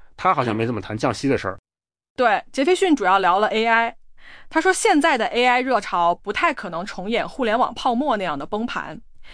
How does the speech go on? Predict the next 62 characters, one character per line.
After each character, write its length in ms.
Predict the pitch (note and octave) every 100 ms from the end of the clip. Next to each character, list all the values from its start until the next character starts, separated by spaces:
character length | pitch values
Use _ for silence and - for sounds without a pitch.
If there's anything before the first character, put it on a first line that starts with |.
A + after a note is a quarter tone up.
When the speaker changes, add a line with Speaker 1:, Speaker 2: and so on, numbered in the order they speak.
| - -
Speaker 2:
因 80 | F4
为 40 |
现 200 | - F#4
在 100 | D#4
的 80 | A#3+
A 160 | B3
I 140 | C4 C4+
企 180 | - F3
业 100 | E3+
更 160 | C4 A3+
成 260 | - E3
熟， 260 | B3+ - - -
有 160 | G#3 F#3
真 200 | D#4 F4
实 160 | -
的 120 | A3+
盈 240 | A3 E3+ F#3+
利 100 | C4+
能 300 | F3+ D3 F3+
力， 200 | B3 - - -
也 100 | G#3+
没 80 | G#3
有 120 | D#4
大 220 | - D#4+ B3+
量 180 | A#3+
依 140 | A3 C4
赖 180 | C4+ G#3
债 280 | - E4+
务 120 | A3+ E3+
融 220 | D#3 D3+
资， 260 | - F3+ - - -
杠 160 | C#4+
杆 180 | A3+ -
用 120 | G3+
的 60 | F#3+
比 60 |
较 140 | - F3
少。 300 | - - - _ _ _ _ _ _
Speaker 1:
哦， 440 | A#2 G#2+ G#2 G#2+ G#2+ - -
这 100 | E3
样 160 | A#2
啊。 140 | G2+ - - - - -
那 260 | - E3+ C3+
这 160 | - C3
些 420 | - D3+ D3+ D3+
官 240 | C#3 E3+
员 180 | D#3 G2
的 120 | C3
不 140 | C3 C3+
同 160 | D3
表 160 | B2 G2+
态， 440 | - C#3+ G#2+ F#2+ - - -
对 140 | - D3
市 160 | -
场 160 | D#3 G#2
影 80 | B2
响 120 | B2+
肯 100 | A#2+
定 100 | G2
不 80 | C3
小 160 | A2+ G#2
吧？ 300 | G2+ F2+